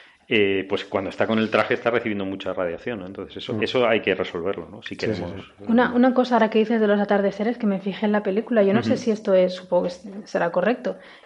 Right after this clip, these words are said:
Speaker 3: eh, se veía el sol muy grande, ¿no? Y en cambio Marte está más lejos, pero luego yo pensé, digo, a lo
Speaker 1: Pero no
Speaker 3: mejor
Speaker 1: hay
Speaker 3: al tener
Speaker 1: atmósfera.
Speaker 3: tanto polvo en la
Speaker 1: Pero
Speaker 3: atmósfera se dispersa. ¿Y cómo se vería el sol desde Marte?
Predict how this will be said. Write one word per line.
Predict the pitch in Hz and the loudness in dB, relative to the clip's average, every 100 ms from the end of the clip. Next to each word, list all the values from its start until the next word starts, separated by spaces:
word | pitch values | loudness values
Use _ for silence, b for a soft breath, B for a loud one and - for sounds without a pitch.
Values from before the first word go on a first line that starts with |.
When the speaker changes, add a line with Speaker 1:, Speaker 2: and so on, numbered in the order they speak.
| - | -2
Speaker 3:
eh, | 208 | 0
se | 202 208 | 2 2
veía | 190 | 4
el | 233 | 4
sol | 247 254 | 4 4
muy | 220 | 6
grande, | 190 214 214 180 - 202 | 4 4 2 0 -4 -8
¿no? | 233 285 - | -8 -8 -8
Y | 214 185 | -4 -2
en | |
cambio | 196 196 208 | 0 0 2
Marte | 196 202 254 | 2 2 2
está | 247 - | 2 0
más | 185 185 | 0 0
lejos, | 262 - 196 - | 0 -2 -4 -2
pero | 202 190 185 185 B B B - | 0 4 2 0 B B B 2
luego | 220 269 | 4 6
yo | |
pensé, | 254 208 214 | 4 0 -2
digo, | 190 | -2
a | 180 | -2
lo | 175 | -2
Speaker 1:
Pero | 202 | 0
no | 220 | 4
Speaker 3:
mejor | 240 | 6
Speaker 1:
hay | |
Speaker 3:
al | 254 | 6
tener | 254 240 | 4 4
Speaker 1:
atmósfera. | 233 233 | 2 2
Speaker 3:
tanto | 226 226 | 0 0
polvo | 214 233 247 | 0 0 2
en | 226 | 2
la | |
Speaker 1:
Pero | 220 | 0
Speaker 3:
atmósfera | 233 240 240 220 | -2 0 2 2
se | 214 214 | 2 2
dispersa. | 202 202 247 254 202 185 185 202 | 2 0 -6 -4 -4 -2 -4 -8
¿Y | 208 | -4
cómo | 233 | -2
se | 254 233 | 0 0
vería | 202 190 | 2 0
el | 190 | -2
sol | - 190 190 _ | -6 -10 -10 _
desde | 220 202 202 | -10 -8 -6
Marte? | 190 190 - | -6 -8 -10